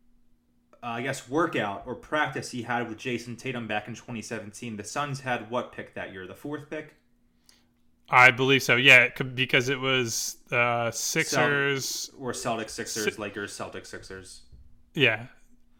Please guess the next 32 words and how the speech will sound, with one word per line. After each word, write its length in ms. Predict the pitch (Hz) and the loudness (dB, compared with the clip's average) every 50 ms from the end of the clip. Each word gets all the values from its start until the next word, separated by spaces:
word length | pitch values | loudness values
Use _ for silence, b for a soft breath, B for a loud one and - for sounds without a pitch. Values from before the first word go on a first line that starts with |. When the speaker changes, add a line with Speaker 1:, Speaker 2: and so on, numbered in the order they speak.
| b b b b b b b b b b b b b b | b b b b b b b b b b b b b b
Speaker 1:
So 480 | b - - - - 156 147 139 135 127 | b -14 -8 0 4 6 6 8 8 6
they 120 | 131 147 | 6 6
were 120 | 156 143 131 | 4 4 4
working 300 | 123 139 131 135 139 127 | 4 2 2 2 2 2
out 160 | 120 120 117 | 2 2 2
Jason 360 | - 131 123 120 120 - 113 101 | 0 0 0 0 0 -4 -12 -12
Tatum, 400 | - 123 123 117 110 101 101 101 | -6 -6 -4 -2 -4 -4 -6 -4
who 180 | - 143 156 151 | 0 2 4 4
has 140 | 147 135 139 | 4 2 0
said 200 | - 165 165 151 | 0 0 0 0
that 140 | 131 120 110 | 0 -2 -4
he 80 | 127 131 | -4 -6
preferred 420 | 135 143 135 135 - 151 156 151 | -6 -6 -6 -4 -2 -2 0 0
to 80 | 135 120 | 0 -2
go 120 | 131 131 | -2 -2
to 60 | 123 | -4
Phoenix 440 | 117 - - 151 135 113 - - - | -4 -6 -6 -6 -6 -6 -8 -8 -10
more 180 | 131 131 135 127 | -8 -6 -6 -6
than 140 | 123 120 113 | -6 -6 -4
Boston 340 | 123 123 120 120 120 - 110 | -2 -2 -2 -2 -4 -8 -8
at 60 | 98 | -6
that 180 | 117 113 113 - | -6 -6 -6 -8
point 180 | 117 107 95 | -10 -10 -12
in 60 | 95 - | -12 -12
time. 280 | - 117 110 95 - - - - - _ _ b b b b b b b b b b b | -8 -8 -8 -8 -8 -12 -20 -20 -20 _ _ b b b b b b b b b b b
Robert 300 | 127 131 131 135 147 143 | 2 6 6 6 6 4
Sarver 480 | 143 - 156 151 156 151 135 127 123 117 | 0 4 6 6 8 6 6 4 2 4
watched 340 | 113 123 131 131 131 - - | 4 6 4 4 2 -2 -6
him 180 | 131 135 127 | -6 -6 -6
drill 560 | 113 101 120 139 143 135 117 101 98 98 - - _ _ _ _ _ _ _ _ _ _ _ | -4 -2 0 2 4 4 4 2 0 -4 -8 -18 _ _ _ _ _ _ _ _ _ _ _
forty-three 600 | _ - - 151 165 175 170 - - 156 175 190 | _ -6 -2 2 4 4 2 2 0 -2 -4 -4
point, 540 | 147 - 170 160 135 117 - - - - - | -4 -6 -6 -6 -6 -8 -12 -16 -20 -20 -18